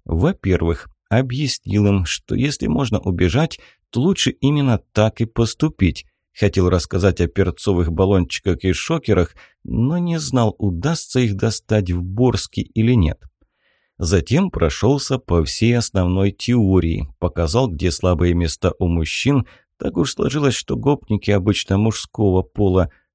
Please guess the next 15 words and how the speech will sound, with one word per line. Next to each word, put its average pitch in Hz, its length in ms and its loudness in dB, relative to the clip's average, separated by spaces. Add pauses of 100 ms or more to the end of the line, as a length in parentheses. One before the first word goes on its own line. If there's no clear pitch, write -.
но 175 320 0
и 180 100 -2
девушек 123 560 0
стороной 113 480 0
не 107 140 2
обошёл. 101 640 0 (240)
Рассказал 92 800 0
о 90 80 2
всех 85 300 -2
тонкостях 87 680 0
длинных 90 480 0
волос 85 380 0
и - 40 -2
о 82 100 -4
том, 139 380 -2